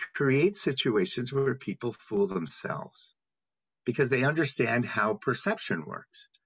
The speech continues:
And as a Feldenkrais teacher, I don't teach people.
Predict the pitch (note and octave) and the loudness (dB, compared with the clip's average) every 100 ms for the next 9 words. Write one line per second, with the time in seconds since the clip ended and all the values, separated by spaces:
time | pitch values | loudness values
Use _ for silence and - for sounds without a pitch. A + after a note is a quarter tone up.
0 | _ _ _ _ _ _ _ E3 E3+ - | _ _ _ _ _ _ _ 0 0 -2
1 | - D#3 E3+ D3+ A#3 D#4 - G#2 - G#2 | -4 0 0 0 0 0 0 0 -2 -4
2 | C3 C3 F#3 - - _ - E3 F#3 - | -2 2 2 0 -6 _ -6 -4 -4 -10
3 | - _ - - - - | -20 _ -8 -8 -10 -10